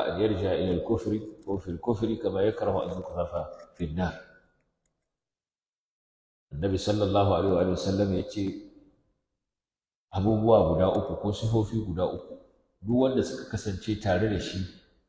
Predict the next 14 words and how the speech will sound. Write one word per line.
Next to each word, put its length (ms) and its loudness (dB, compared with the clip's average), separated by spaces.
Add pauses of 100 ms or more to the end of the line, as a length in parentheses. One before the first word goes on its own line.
(420)
to, 80 2
wannan 320 4
ya 240 8
samu 480 2
ɗanɗanon 800 0
zaƙin 640 4
imani. 400 0 (1700)
Ya 240 6
ɗanɗana 480 2
zaƙin 480 2
imani, 480 2
وجد 320 2
حلاوة 640 6
الإيمان. 440 -4